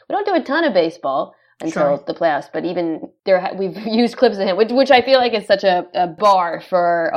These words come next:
Speaker 1: okay, wow, like, <laughs> we're, we're talking about him, all right, like,
Speaker 2: Yeah.
Speaker 1: you know, so that's, that's been exciting.
Speaker 2: Yeah, I think when baseball players find their way onto panel shows or clip shows, you,
Speaker 1: Yeah.
Speaker 2: you know that you have
Speaker 1: <laughs>
Speaker 2: something special. That's, especially if they've never taken a major league at bat.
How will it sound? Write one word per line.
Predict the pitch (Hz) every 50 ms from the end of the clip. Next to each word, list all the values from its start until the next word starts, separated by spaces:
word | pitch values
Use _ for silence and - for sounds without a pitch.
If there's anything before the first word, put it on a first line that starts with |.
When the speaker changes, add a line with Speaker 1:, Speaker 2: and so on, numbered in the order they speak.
| -
Speaker 1:
okay, | 440 - 403 302 277 302 370 359 -
wow, | 202 214 262 311 254 180 165 165
like, | 190 190 185 185 185 - - -
<laughs> | - -
we're, | 294 277 277 262 220 220
we're | 208 214
talking | 240 247 233 254 240 254 247
about | 240 247 240 285
him, | 294 226
all | 220 269 330
right, | 302 202 170 175 190 226 -
like, | 180 175 175 180 214
Speaker 2:
Yeah. | 226 240 233 -
Speaker 1:
you | - - - 180 175
know, | 175 175 175
so | 175 180
that's, | 175 175 175 - _ _ _ -
that's | - - - - -
been | - 71
exciting. | - - - - - - - 185 _ _ _ _ _ _ -
Speaker 2:
Yeah, | 262 262
I | 247 240
think | 240 240 254 247
when | 247 233 226
baseball | 196 190 190 190 - 190 185
players | - 180 175 175 175 175 -
find | - 175 170 165 170
their | 170 170
way | 185 185 180 180 170
onto | 165 170 170 - - 175
panel | - - 185 165 165 165 170
shows | 170 - 175 170 170 160
or | - 160
clip | - - 180 175 -
shows, | - - 170 165 165 165 -
you, | 180 175 165
Speaker 1:
Yeah. | 202 - - 214
Speaker 2:
you | 214 226
know | 233 240 226
that | 202 202 196 - - 208
you | 208 196
have | 185 185 175
Speaker 1:
<laughs> | -
Speaker 2:
something | 180 175 165 165 165
special. | 165 - - 180 175 - 160 175 165
That's, | 156 165 175 175 - - - - - - -
especially | 247 233 240 285 302 302 302 285 262
if | 240 -
they've | 220 202 185
never | 190 175 170 175 170
taken | 170 - 190 175 170 180 170 160 160
a | - 165
major | 160 160 156 156 165 165 165
league | 156 156 151 147
at | - -
bat. | - 180 165 - - -